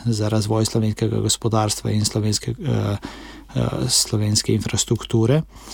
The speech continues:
da so nekako postopki še vedno upoštevajo okoljski vidik, upoštevajo vse dejavnike, ki so pomembni v, v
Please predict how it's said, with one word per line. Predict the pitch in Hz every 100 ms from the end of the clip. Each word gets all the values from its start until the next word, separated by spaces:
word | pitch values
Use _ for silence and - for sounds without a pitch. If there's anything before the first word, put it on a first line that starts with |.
| - - - - - - -
da | 131 123
so | -
nekako | 147 147 143 160
postopki | 151 131 - 156 147 - 151 147 143 120 - - - - _ - - - - -
še | - - 123
vedno | 131 147 135 135 123 120 - - - - - - - - -
upoštevajo | 113 123 - 131 107 104 98 - - -
okoljski | - - 120 120 - 123
vidik, | 131 131 147 -
upoštevajo | 113 117 - 117 107 110 104 120 -
vse | - 127
dejavnike, | 120 131 120 120 135 123 120
ki | 113
so | -
pomembni | 107 110 113 107 104 104 - - - -
v, | 123 107 - - 107 -
v | - 110 107